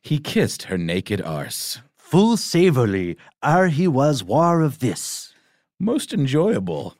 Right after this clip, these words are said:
Speaker 1: before he realized what he was kissing."
Speaker 2: "Aback he stert,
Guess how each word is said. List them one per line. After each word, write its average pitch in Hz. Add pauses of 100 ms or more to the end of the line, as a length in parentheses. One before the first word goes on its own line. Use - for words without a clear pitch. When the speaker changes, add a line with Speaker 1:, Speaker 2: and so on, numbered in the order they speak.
(140)
Speaker 1:
before 139
he 123
realized 85
what 87
he 90
was 87
kissing." - (200)
Speaker 2:
"Aback 190
he 180
stert, -